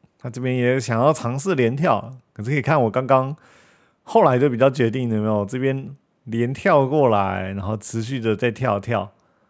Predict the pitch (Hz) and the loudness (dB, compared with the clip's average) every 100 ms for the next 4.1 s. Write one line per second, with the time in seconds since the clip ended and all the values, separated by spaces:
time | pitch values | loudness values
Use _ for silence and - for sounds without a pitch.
0 | _ _ _ - 120 131 143 156 175 123 | _ _ _ -6 4 4 6 6 6 4
1 | 98 104 104 110 104 107 101 87 87 113 | 2 0 0 -2 0 -2 -4 -10 -14 -18
2 | 117 95 98 123 _ _ _ 113 117 110 | -20 -20 -20 -20 _ _ _ -8 -4 -2
3 | 110 113 110 117 156 143 104 98 123 104 | 0 0 -2 -4 0 0 0 -2 -4 -6